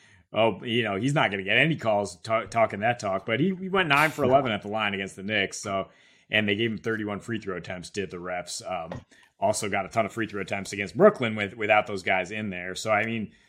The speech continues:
officials are gonna do their best to, like, go against the grain in terms of, like, looking like they're being too biased one way or the other. Um, and the fact is just Davis's game is, is such that, you know, he puts a lot of onus on the official, like, put him on the line or,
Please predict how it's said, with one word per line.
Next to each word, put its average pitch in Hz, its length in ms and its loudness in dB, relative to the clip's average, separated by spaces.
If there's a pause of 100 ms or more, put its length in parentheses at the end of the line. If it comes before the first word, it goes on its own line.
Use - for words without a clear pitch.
(300)
officials 165 440 4
are 143 60 6
gonna 131 140 6
do 123 160 0
their 110 160 2
best 104 400 4
to, 117 80 0
like, 95 280 0
go 104 200 0
against 95 680 -4 (160)
the 120 100 0
grain 113 460 0
in 101 80 -4
terms 104 340 -8
of, 101 180 -6
like, 95 280 0 (260)
looking 110 480 -4
like 98 180 -2
they're 101 120 -4
being 98 220 -6
too 107 120 -8
biased 95 440 -2
one 98 180 -8
way 95 100 -4
or 90 140 -4
the 87 160 -6
other. 98 320 -2 (440)
Um, 90 480 0
and 110 220 -2
the 98 60 -4
fact 107 340 2
is 101 300 -2
just 92 220 -12 (400)
Davis's 104 480 0
game 98 380 -2
is, 92 320 -8
is 101 160 -8
such 95 340 -4
that, 92 300 2
you 95 140 -10
know, 90 160 -10
he 90 120 -10
puts 101 220 -10
a 104 40 -10
lot 95 160 4
of 90 80 0
onus 110 240 -4
on 107 80 -6
the 107 80 0
official, 147 340 -2
like, 98 340 -4 (360)
put 113 120 -2
him 113 60 0
on 120 140 0
the 117 60 -6
line 131 340 2
or, 113 220 -2